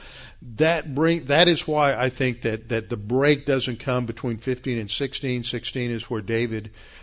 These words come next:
uh, David becomes a king. It's because what you get at the end of fourteen is this summary, uh, uh, statement about Saul. It's a, basically a progress report.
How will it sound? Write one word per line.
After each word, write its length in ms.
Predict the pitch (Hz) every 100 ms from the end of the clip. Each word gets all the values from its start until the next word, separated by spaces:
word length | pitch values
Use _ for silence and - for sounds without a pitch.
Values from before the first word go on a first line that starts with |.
| - 107
uh, 220 | 104 104
David 400 | 110 131 120 107
becomes 400 | 107 131 113 107
a 60 |
king. 420 | - 147 135 120 127
It's 240 | 117 -
because 480 | 127 120 139 123 -
what 220 | 123 -
you 80 | 113
get 320 | 104 147 151
at 220 | 139 123
the 200 | 120 120
end 220 | 123 127
of 160 | - 110
fourteen 720 | - 135 135 - 117 117 117 - - - -
is 300 | 123 117 104
this 220 | 113 104
summary, 840 | - - 160 175 110 85 82 104 - - - -
uh, 300 | 113 110 107
uh, 440 | 117 - 107 101 98
statement 580 | - 147 156 107 107 117
about 340 | 113 127 127
Saul. 380 | - 180 135 98
It's 160 | -
a, 40 | 117
basically 680 | 113 113 127 123 120 131 107
a 40 |
progress 640 | - 151 156 110 104 -
report. 460 | 104 - 107 101